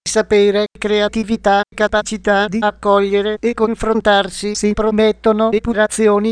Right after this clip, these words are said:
si offre l'esempio dell'urlo sulla ragionevolezza, si dileggiano l'istruzione e la mitezza in favore dell'odio.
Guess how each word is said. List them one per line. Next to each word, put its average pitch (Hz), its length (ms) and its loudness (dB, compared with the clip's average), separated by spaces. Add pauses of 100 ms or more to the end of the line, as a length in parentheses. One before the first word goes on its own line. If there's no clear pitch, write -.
si 208 220 -2
offre 208 480 0
l'esempio 208 680 0
dell'urlo 226 640 0
sulla 226 340 0
ragionevolezza, 208 1120 0
si 208 240 -2
dileggiano 202 680 -2
l'istruzione 214 960 -2
e 233 140 -2
la 208 120 2
mitezza 214 680 -2
in 220 180 -2
favore 208 600 2
dell'odio. 214 680 2